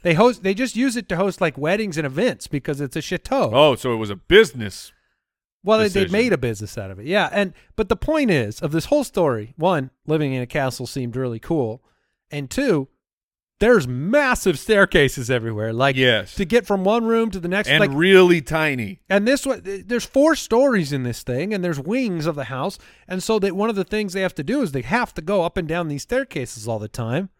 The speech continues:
Speaker 2: The, I, I have, uh, I have been able to go to Europe, uh, and, and see some castles and stuff.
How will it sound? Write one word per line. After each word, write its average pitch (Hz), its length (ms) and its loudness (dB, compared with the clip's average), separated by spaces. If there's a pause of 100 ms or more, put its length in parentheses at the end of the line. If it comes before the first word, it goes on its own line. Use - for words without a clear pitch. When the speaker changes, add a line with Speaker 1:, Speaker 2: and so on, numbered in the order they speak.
(160)
Speaker 2:
The, 127 260 -2
I, 123 300 2
I 117 40 4
have, 127 440 0 (220)
uh, 101 480 -2 (840)
I 110 100 -6
have 147 160 2
been 151 100 -2
able 147 220 -2
to 131 40 -6
go 131 140 -2
to 120 100 0
Europe, 120 320 0 (200)
uh, - 40 -16
and, 101 640 -8
and 104 160 -12
see 165 200 -8
some 117 200 -10
castles - 480 -4
and 95 80 -14
stuff. 95 280 -10